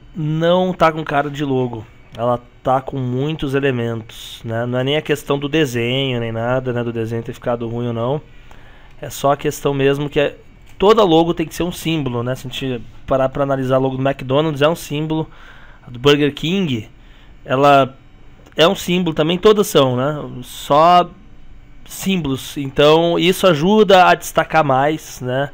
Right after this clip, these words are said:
a logo, porque a gente já trabalha com a pregnância, que é simplificar formas.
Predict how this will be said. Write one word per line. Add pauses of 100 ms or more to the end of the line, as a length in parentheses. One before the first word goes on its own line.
(420)
a
logo,
porque
a
gente
já
trabalha
com
a
pregnância,
que
é
simplificar
formas.